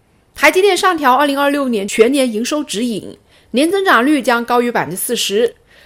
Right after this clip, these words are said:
同时也提高了资本支出预算，预算上调到六百亿到六百四十亿之间，宣布追加一千亿美元的投资，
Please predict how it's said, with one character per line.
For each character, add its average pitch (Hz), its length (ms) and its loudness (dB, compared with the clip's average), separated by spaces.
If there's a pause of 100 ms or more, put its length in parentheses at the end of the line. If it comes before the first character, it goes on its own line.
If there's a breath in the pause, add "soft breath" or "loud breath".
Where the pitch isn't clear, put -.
(120)
同 220 260 -2
时 208 260 -4
也 202 100 0
提 - 180 -10
高 208 140 0
了 196 80 -2
资 208 120 -6
本 190 140 -6
支 180 140 -8
出 196 180 -6
预 220 140 -6
算， 185 260 -4 (640 soft breath)
预 359 180 4
算 320 220 0
上 302 260 0
调 196 280 0
到 233 180 2
六 285 220 0
百 185 180 -2
亿 214 300 -6
到 202 300 -6
六 226 120 2
百 175 100 0
四 175 160 -10
十 202 140 -8
亿 185 160 -8
之 190 100 -6
间， 247 300 0 (480 soft breath)
宣 349 300 -2
布 285 160 0
追 269 200 -6
加 254 280 -2
一 277 100 -4
千 240 260 -4
亿 240 80 -2
美 208 140 -4
元 160 180 -6
的 180 60 -10
投 180 240 -10
资， 254 360 -8